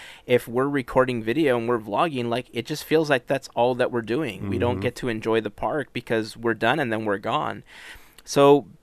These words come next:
Speaker 1: the fact that we don't frequent the park every day or every other day like a lot of other people do, uh, really does put a damper in how much we can do sometimes when we get an opportunity to go.
Speaker 2: Yep.
Speaker 1: So with that said, uh,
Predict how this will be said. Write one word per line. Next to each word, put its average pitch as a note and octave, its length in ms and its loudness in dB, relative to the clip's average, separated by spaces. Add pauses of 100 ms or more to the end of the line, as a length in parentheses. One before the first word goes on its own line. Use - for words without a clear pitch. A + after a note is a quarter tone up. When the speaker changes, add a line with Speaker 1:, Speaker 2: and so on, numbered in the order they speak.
Speaker 1:
the C#3 120 4
fact - 360 -2
that A#2+ 180 -2
we C3+ 160 -8
don't B2 380 -2
frequent B2+ 480 -6
the C#3 80 -4
park - 500 0
every A#2 380 -2
day A#2 340 4
or G#2 180 2
every A2+ 380 -2
other G#2+ 200 0
day A2 340 -2
like A2 240 -6
a A2 40 -8
lot A2 220 -2
of G2 120 -12
other G#2 180 -10
people C#3 440 -6
do, G2+ 320 -6 (520)
uh, C3 180 4
really F#3 360 -2
does C3 480 2 (100)
put C3 160 2
a B2 60 2
damper A#2 440 -2
in A2 120 -2
how A2+ 260 -4
much A#2 260 -4
we A2 100 -8
can A2+ 360 -6
do G#2+ 160 -8
sometimes G#2 840 -10 (100)
when A2+ 380 -2
we G#2 120 -4
get G#2+ 160 -6
an G#2 100 -8
opportunity G2 560 -10
to - 140 -16
go. C3+ 280 0
Speaker 2:
Yep. F2 200 -8 (680)
Speaker 1:
So - 160 -4
with D3 200 4
that A#2+ 200 -2
said, F#3 360 2 (480)
uh, A#2 180 4